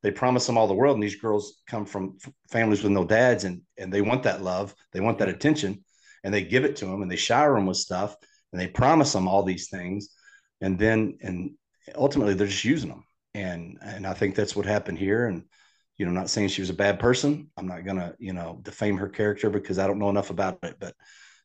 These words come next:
Speaker 1: um, I, I really think she was a victim in all this.
Speaker 2: Oh, it totally makes sense. It's, it's, it's extremely sad. For someone that, you know, if, if they, if they're listening to this and, and they want, you know, what's a, like,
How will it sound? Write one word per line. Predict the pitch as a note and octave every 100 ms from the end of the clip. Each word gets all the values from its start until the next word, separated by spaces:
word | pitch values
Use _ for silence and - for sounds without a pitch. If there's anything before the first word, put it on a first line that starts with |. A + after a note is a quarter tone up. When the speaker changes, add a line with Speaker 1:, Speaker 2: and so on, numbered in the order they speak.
| -
Speaker 1:
um, | F2 E2+
I, | F#2
I | F#2+
really | G2 G#2
think | F#2+ G2+
she | -
was | G2 F#2
a |
victim | F2+ G2+ F2 E2+
in |
all | E2
this. | E2 D#2+ - - _ _ _
Speaker 2:
Oh, | B2+ G#2+
it | F2+
totally | - A#2 G2
makes | F#2 F#2+ -
sense. | F#2 F2 - _ -
It's, | F#2+ -
it's, | F#2
it's | G2 - -
extremely | - - G#2+ F#2+ F2+
sad. | G2+ F#2 F2 _ _ _ _ _ _ _ _ _ _ _ _ _ _
For | E3+
someone | G#3+ G3+ F3+
that, | C#3 -
you | C3+
know, | C3
if, | B2
if | B2+
they, | C3+ C3 C3+
if | C3+
they're | -
listening | C3 C3+ C#3 B2+
to | A#2
this | A2+ -
and, | A#2 A2+
and | - A2
they |
want, | A#2 A#2+ A2 -
you | A2+
know, | G#2+
what's | A#2+ -
a, |
like, | A2 G2